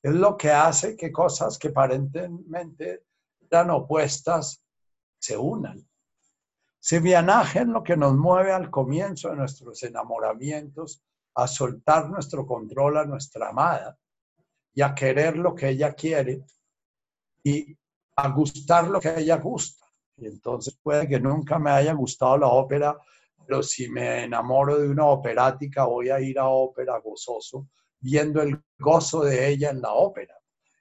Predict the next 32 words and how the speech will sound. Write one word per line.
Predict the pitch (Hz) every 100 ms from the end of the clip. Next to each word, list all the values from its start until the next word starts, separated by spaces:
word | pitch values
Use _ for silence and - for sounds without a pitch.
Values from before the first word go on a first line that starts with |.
| -
Y | 131
después, | 139 139 165 175 175
cuando | 180 165 143
transcurre | 135 127 - 147 143 165
ya | 147
el | 147
matrimonio, | 151 156 135 123 123 131 143 147
ya | 135 135 135 135 135
la | 135 131
voy | 123 120 123
a |
comenzar | 135 131 - - - 107
a | 123
decir | 117 98 - 113 -
que | 120
vaya | 120 113 123
sola | - 120 117
a |
la | 113
ópera. | 110 127 - 131 143 - _ _ _
Y | 139
después | 147 143 143 160 165
me |
va | 170 165
a |
parecer | 160 156 131 - 139 139
que | 147
es | 147
un | 147
desperdicio | 151 143 123 110 127 123 143
la | 131 113
ga-, | 113 117